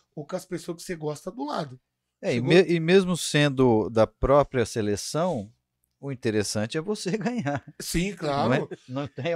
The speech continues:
Speaker 2: não é uma seleção
Speaker 1: Não.
Speaker 2: jogando por uma, por um, por um país. São vários atletas
Speaker 1: É.
Speaker 2: buscando o seu melhor,
Speaker 1: Exato.
Speaker 2: né? Ganha
Speaker 1: É,
Speaker 2: o melhor.
Speaker 1: é, é um esporte individual, tirando o
Speaker 2: Individual,
Speaker 1: revezamento.
Speaker 2: isso, é.
Speaker 1: Então eu tô ali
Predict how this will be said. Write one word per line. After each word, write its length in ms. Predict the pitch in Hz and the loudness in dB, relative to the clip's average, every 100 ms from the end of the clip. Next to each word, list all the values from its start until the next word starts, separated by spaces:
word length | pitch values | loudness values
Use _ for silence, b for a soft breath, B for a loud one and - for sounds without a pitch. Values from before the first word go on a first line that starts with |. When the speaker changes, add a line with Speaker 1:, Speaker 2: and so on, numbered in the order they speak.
| 175 | -2
Speaker 2:
não 140 | 131 135 | -2 0
é 80 | 185 | 4
uma 160 | 240 | 4
seleção 520 | - 208 190 - 185 | 4 4 4 4 2
Speaker 1:
Não. 60 | 202 | 6
Speaker 2:
jogando 500 | 190 175 175 170 143 _ _ _ - | 4 6 6 6 2 _ _ _ -4
por 120 | 151 | 0
uma, 500 | 160 165 160 135 123 117 _ | 0 2 4 4 2 -4 _
por 140 | 143 143 | -4 -2
um, 160 | 147 - _ _ _ _ | -4 -10 _ _ _ _
por 100 | 143 | -2
um 80 | 147 | 0
país. 600 | 147 143 131 110 92 - - | 8 8 8 6 2 -6 -8
São 320 | - 139 143 | -2 0 0
vários 520 | 120 127 139 180 196 | 6 10 12 10 6
atletas 760 | 175 - 117 107 123 139 240 - | 2 2 4 6 6 4 0 0
Speaker 1:
É. 40 | |
Speaker 2:
buscando 680 | 196 190 - 165 147 151 202 | -4 -4 -4 -2 0 0 -4
o 40 | 254 | -4
seu 160 | 226 | -4
melhor, 540 | 247 240 160 139 220 311 _ - | 0 2 6 6 6 0 _ -10
Speaker 1:
Exato. 520 | 135 139 135 143 123 | -8 -4 -4 -6 -2
Speaker 2:
né? 260 | 113 226 311 269 | -2 -2 -6 -16
Ganha 440 | 135 104 107 196 | -14 -4 0 0
Speaker 1:
É, 60 | 247 | -2
Speaker 2:
o 120 | 349 | -8
melhor. 380 | 381 349 131 113 | 0 6 6 6
Speaker 1:
é, 60 | |
é 40 | 190 | 0
um 80 | 226 | 0
esporte 420 | - 208 208 240 | 2 2 2 -2
individual, 580 | 240 240 233 269 180 117 | -4 -6 0 2 2 2
tirando 20 | |
o 360 | 107 110 123 | 2 4 4
Speaker 2:
Individual, 300 | 214 170 123 | 8 8 10
Speaker 1:
revezamento. 300 | 117 101 104 | 8 6 4
Speaker 2:
isso, 200 | 95 - | 0 0
é. 160 | 92 85 | 0 0
Speaker 1:
Então 260 | 143 160 180 | -4 -4 -2
eu 80 | 190 | 0
tô 140 | 214 | 0
ali 440 | 151 135 196 185 | 0 0 -6 -8